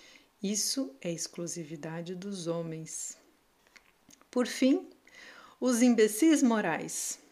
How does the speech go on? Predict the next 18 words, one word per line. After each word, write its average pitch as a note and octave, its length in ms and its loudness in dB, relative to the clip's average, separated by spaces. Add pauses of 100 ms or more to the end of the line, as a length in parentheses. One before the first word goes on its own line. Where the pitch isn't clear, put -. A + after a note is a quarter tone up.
(240)
são, G3+ 460 0
sem C#4+ 320 4
dúvida, A3+ 580 0 (460)
os G3 160 0
mais G3+ 280 2
perigosos G3+ 840 2
de A3 120 -4
todos. F3+ 840 -8 (380)
São - 260 4
os C4+ 100 4
que B3+ 140 0
necessitam A3+ 680 0
permanentemente G3 960 -4
de F#3 80 -6
aprovação F#3 580 -6
para G#3+ 220 -4
tomar A3 340 -2
decisões. A3 960 -2